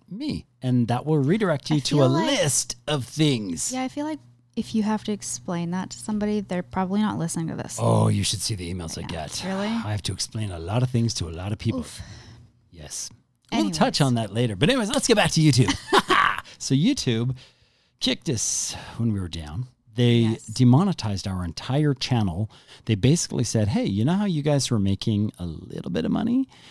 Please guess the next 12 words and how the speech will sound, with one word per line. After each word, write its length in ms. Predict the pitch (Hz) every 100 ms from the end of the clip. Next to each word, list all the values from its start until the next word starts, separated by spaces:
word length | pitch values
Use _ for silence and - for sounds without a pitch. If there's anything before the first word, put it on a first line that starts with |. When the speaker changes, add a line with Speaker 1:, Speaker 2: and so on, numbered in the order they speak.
| - - - -
Speaker 1:
No 160 | -
soup 240 | 185 - -
for 160 | - -
you." 240 | - - - _ -
Speaker 2:
<laughs> 80 | - 339 - 339 359 139
Speaker 1:
They, 360 | 156 160 156 -
their 140 | 147
reasoning 640 | 139 143 165 190 220 220 -
was 280 | 123 127 -
that 280 | 120 110 - _
we 200 | 120 123
were 340 | 113 117 107